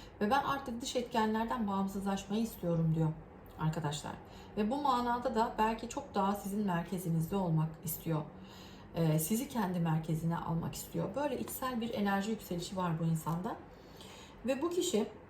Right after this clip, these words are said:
doğru kararlar alamadığı için sizinle alakalı inanılmaz derecede bir pişmanlık söz konusu. Belli ki bir takım yıkımlar yaşadınız. Bir kısım ayrılmış olabilir, bir kısım hiç umulmadık anda bir yıkım yaşamış, bir kayıp vermiş olabilirsiniz. Ee, bu konuda bir farkındalık var arkadaşlar.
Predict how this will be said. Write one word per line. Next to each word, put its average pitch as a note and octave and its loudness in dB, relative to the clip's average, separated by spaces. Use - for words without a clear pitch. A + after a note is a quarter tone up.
doğru B3+ 8
kararlar C4 4
alamadığı A#3 0
için G3+ -2
sizinle F#3+ 0
alakalı F3+ 2
inanılmaz F#3+ 2
derecede G3 0
bir G3+ 0
pişmanlık E3+ -2
söz E3+ -4
konusu. E3+ 0
Belli A#3 6
ki G#3 -6
bir A3 -2
takım F3+ -2
yıkımlar G3+ 0
yaşadınız. E3 0
Bir B3 -4
kısım G3 -4
ayrılmış E3+ 2
olabilir, G#3 0
bir A#3 -4
kısım G#3+ -2
hiç - -4
umulmadık A3 2
anda E3+ 0
bir G#3 0
yıkım A3 -2
yaşamış, F#3+ 0
bir G#3 -2
kayıp G3+ -2
vermiş F#3 -2
olabilirsiniz. F3+ 0
Ee, F#3 4
bu - -4
konuda E4 2
bir C#4+ -2
farkındalık G#3 2
var E3+ 0
arkadaşlar. D#3+ 0